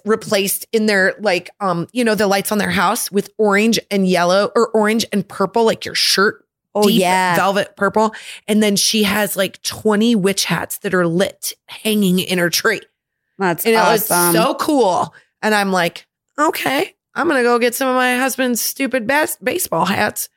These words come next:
Speaker 1: and I will, I'm gonna compete. I'm gonna
Speaker 2: It's,
Speaker 1: light up my
Speaker 2: what,
Speaker 1: husband's baseball
Speaker 2: it's gonna
Speaker 1: hats."
Speaker 2: be like Scary World Series
Speaker 1: It's gonna
Speaker 2: at
Speaker 1: be like
Speaker 2: my
Speaker 1: a
Speaker 2: house.
Speaker 1: garage
Speaker 2: It's gonna be
Speaker 1: sale.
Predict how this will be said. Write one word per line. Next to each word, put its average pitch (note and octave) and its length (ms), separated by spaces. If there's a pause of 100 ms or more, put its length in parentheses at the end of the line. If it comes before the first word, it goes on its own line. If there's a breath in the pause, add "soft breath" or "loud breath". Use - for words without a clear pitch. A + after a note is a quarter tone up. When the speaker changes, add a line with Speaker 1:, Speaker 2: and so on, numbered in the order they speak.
(340)
Speaker 1:
and C4 160
I D4+ 140
will, G3+ 500
I'm B3+ 100
gonna A3 140
compete. - 680 (680)
I'm - 80
gonna F3+ 140
Speaker 2:
It's, D3+ 80
Speaker 1:
light A3 340
up B3 140
my A#3+ 80
Speaker 2:
what, A3+ 100
Speaker 1:
husband's A#3 380
baseball B3+ 400
Speaker 2:
it's F3+ 80
gonna F#3+ 100
Speaker 1:
hats." F#3 120
Speaker 2:
be F#3+ 60
like E3 280
Scary B3 500
World A3 480
Series G4 440
Speaker 1:
It's F#3 100
gonna A#3+ 120
Speaker 2:
at A3+ 40
Speaker 1:
be A3+ 80
like A#3 180
Speaker 2:
my G#3+ 80
Speaker 1:
a G#3 40
Speaker 2:
house. F#3+ 100 (260)
Speaker 1:
garage F#4 120
Speaker 2:
It's - 140
gonna G#3 140
be F#3 60
Speaker 1:
sale. G3+ 420